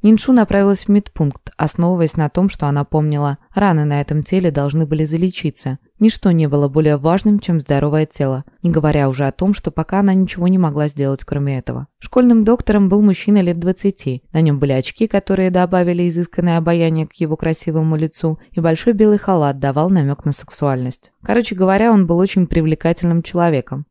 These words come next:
Эта комната была полна раненых учениц, тех, у кого болит живот, кто растянул лодыжку. Практически все это было предлогом, чтобы красивый доктор помассировал им живот.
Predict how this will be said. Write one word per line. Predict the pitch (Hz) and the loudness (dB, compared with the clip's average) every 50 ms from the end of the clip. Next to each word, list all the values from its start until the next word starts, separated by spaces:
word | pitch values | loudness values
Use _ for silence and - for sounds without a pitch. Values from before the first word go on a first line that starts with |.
| _ _ _ _ - | _ _ _ _ -6
Эта | 180 - | -4 -4
комната | 202 - - 240 247 240 226 - 190 180 | -2 0 2 4 4 4 4 2 -2 -2
была | 170 175 175 170 170 | 0 2 2 2 0
полна | - - 160 160 165 175 160 156 156 | 0 -2 -2 0 0 0 0 0 -2
раненых | - 165 170 165 160 156 151 147 143 - - | -2 0 0 2 2 0 0 -2 -2 -4 -6
учениц, | 160 - - - 170 175 190 220 220 - - - - | -8 -6 -2 0 2 2 2 2 0 -2 -8 -8 -6
тех, | - 170 147 - - | -4 -4 -4 -2 -4
у | 135 | -8
кого | - - 135 135 131 123 | -4 -2 -2 -2 -2 -2
болит | 135 131 135 135 131 - | -2 -2 -2 -2 -4 -4
живот, | - 147 139 135 175 214 - - - | -6 -4 -2 2 2 2 2 0 -2
кто | - - - 139 | -6 -4 -2 -2
растянул | 135 123 - - - 135 131 127 127 | -2 -2 -6 -6 -4 -4 -2 -2 -2
лодыжку. | 127 127 131 135 123 175 214 226 - - - 185 160 - | -2 -2 -2 -2 -2 0 -2 -2 -2 -4 -6 -6 -6 -4
Практически | - - 214 208 - - 226 208 - 196 - - - 180 | -2 -4 -4 -4 -4 -6 -8 -4 -4 -6 -6 -6 -10 -10
все | - - - 220 226 | -8 -2 0 2 2
это | 214 208 170 160 | 2 0 -2 -2
было | 151 165 170 | 0 0 0
предлогом, | 165 - - 196 185 208 214 226 214 175 131 139 143 | 0 0 -2 -2 0 2 4 4 4 4 2 0 -2
чтобы | 143 - - 151 135 - | -2 -4 -8 -6 -6 -4
красивый | - 147 151 - - 156 135 139 | -2 -2 -4 -4 -4 -4 -4 -4
доктор | 131 156 175 - - - 143 | -2 -4 -6 -4 -4 -6 -6
помассировал | - - 143 147 143 139 135 - - - 170 170 160 143 139 139 | -4 -4 -2 0 0 -2 -2 -4 -6 -4 -2 0 0 0 0 -2
им | 135 139 135 | -2 -2 -4
живот. | 135 143 143 131 123 110 - _ | -4 -4 -4 -4 -4 -6 -8 _